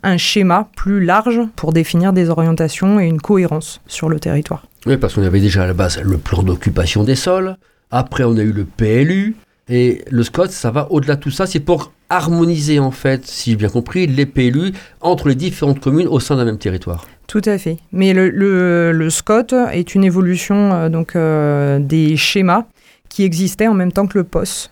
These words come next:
Speaker 1: donc le plan d'occupation des sols. Ça a été inventé au même moment parce que le besoin de cohérence, euh,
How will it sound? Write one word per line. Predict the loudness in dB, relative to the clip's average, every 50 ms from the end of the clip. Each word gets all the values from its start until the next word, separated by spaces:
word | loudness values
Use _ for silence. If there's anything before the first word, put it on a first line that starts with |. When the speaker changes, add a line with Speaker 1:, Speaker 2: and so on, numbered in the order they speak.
| -4
Speaker 1:
donc | -2 -2 -2 0 0
le | 0 2 2 0 0
plan | -2 0 2 2
d'occupation | 2 0 -2 -4 -4 -2 -2 0 0 2 2
des | 2 2
sols. | 0 -2 -4 -6 -6 -10 -12 _ _ _ _ -10
Ça | -4 -2 0
a |
été | 0 0 0 0 2 2
inventé | 2 2 2 2 2 4 4
au | 4 4
même | 4 2 2 4
moment | 4 2 2 2 2 0
parce | 0 0 -2 -2
que | -2 0
le | 0 2 2
besoin | 2 2 2 2 2 2 2 4 4 4
de | 2 2 0 -4
cohérence, | -2 0 2 2 2 2 2 0 0 -2 -2 -2 0
euh, | 0 2 0 0 0 -2